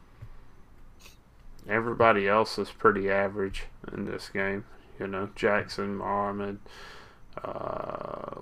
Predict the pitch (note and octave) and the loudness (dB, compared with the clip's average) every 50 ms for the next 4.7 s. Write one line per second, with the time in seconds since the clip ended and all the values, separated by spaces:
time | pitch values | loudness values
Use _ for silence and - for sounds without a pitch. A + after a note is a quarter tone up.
0 | - - - G2 G2+ G2 G2 G2 F#2+ G2 G#2 - - - - - - - - - | -10 -8 -2 2 2 4 4 4 2 0 -2 -4 -6 -6 -6 -6 -8 -8 -10 -12
1 | - - - - - - - - - - - - - - - - - - G2+ G2 | -14 -18 -20 -20 -20 -20 -20 -20 -20 -20 -20 -20 -20 -20 -18 -6 2 4 4 6
2 | G2 G2+ G2+ G2+ G2 G2 - - - - - - - - - - - - - - | 6 4 4 4 2 2 -2 -6 -18 -20 -20 -20 -20 -20 -20 -20 -20 -20 -18 -16
3 | - - - - - - - - - - - - - - - - - - - - | -10 -8 -6 -6 -6 -6 -6 -8 -10 -12 -14 -16 -18 -20 -20 -20 -20 -20 -20 -20
4 | - - - - G#2+ G2 G2 G2 G2+ G2+ G2+ G2+ G2 | -20 -20 -18 -12 -8 -4 0 2 2 4 4 2 0